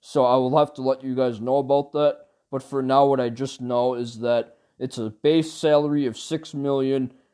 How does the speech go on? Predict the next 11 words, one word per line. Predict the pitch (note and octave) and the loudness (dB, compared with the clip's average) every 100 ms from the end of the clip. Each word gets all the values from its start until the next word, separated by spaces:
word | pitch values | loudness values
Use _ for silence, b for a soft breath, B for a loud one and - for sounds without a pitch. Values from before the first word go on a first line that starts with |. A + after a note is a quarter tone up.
| b _ | b _
um, | B2 B2 A2+ | 0 0 2
with | C3 F3 | 0 0
incentives | F3+ D#3 - E3+ D#3+ D3+ C3+ | -2 -4 0 0 2 -2 0
that | C#3 - | -2 0
could | D#3+ C#3+ | -4 -2
be | D3+ | -4
given. | C3 C#3+ C3 C3+ C3+ B2 b b - | 0 0 2 2 0 -4 b b -12
It | A#2+ | -12
could | - F3+ D#3 | -2 -2 -2
potentially | D#3+ - D#3 D#3 D#3 C#3+ | -6 -2 -2 -2 -4 -2
reach | C3+ C3+ | 0 -2